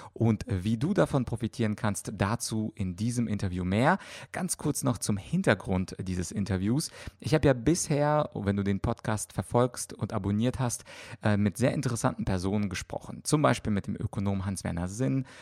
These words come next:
über die Euro-Krise, zum, mit dem Philosophen, äh, Julian Niederrümelin zum Thema Rationalität oder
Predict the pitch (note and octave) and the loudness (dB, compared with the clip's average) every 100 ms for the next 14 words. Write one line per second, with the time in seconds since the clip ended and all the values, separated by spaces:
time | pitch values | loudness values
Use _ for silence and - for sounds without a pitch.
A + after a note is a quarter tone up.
0 | - - A2+ G2 - D#3 B2+ - B2 A2+ | -14 -2 0 0 4 4 4 -2 -2 -2
1 | G#2+ G#2+ G2+ - - B2+ A#2+ B2 A2 G2+ | 0 2 0 -2 0 0 2 2 0 0
2 | G2 F#2+ G#2 G2+ G#2 F#2 F2 - G2 F2+ | -2 0 0 -2 -4 -4 -6 -6 -2 -2
3 | F2 G2 G2 F#2+ F2+ F#2 B2+ C3 A#2 A#2 | -2 -2 0 0 0 0 2 2 4 2
4 | A2+ - - - - G2+ - G2+ F#2 F2 | 2 -6 -20 -10 -4 -4 -2 0 0 -2
5 | A2 - G#2 F2+ E2+ E2 - C3 C3+ - | -4 -2 0 0 -2 -4 -4 -2 -2 -4
6 | - - D#3 C3 | -4 0 2 4